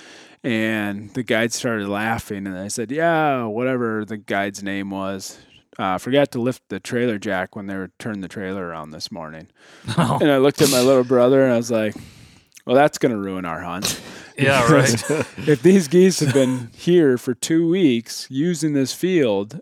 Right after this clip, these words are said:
Speaker 1: and all of a sudden they show up one day, and all of a sudden there's a dark circle right where they were landing,
Speaker 2: Yeah.
Speaker 1: it's gonna stand out. And the guides, the, the thing that made me frustrated about it is the guides didn't bother to get out there and stomp it down or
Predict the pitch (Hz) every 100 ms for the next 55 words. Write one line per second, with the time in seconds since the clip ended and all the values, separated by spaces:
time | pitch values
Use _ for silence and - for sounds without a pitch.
0 | - 127 135 151 - 147 135 123 - 135
1 | 131 117 120 147 160 117 104 104 107 _
2 | - - - _ _ 147 123 110 107 104
3 | 110 120 120 - 120 110 107 104 123 120
4 | - - 143 143 107 101 101 _ _ -
5 | 127 113 120 113 110 101 110 131 120 92
6 | 92 98 _ _ _ - - 101 101 98
7 | - 156 127 - - 110 104 101 110 90
8 | - 156 156 131 127 175 180 135 139 123
9 | _ - 165 165 170 - 240 220 143 147
10 | 135 120 127 - 123 120 - 123 117 117
11 | 117 117 123 117 101 98 117 135 127 123
12 | 104 101 95 101 104 101 95 101 101 98
13 | 104 90 107 - 107 110 - 98 98 95
14 | 98 107 110 107 98 85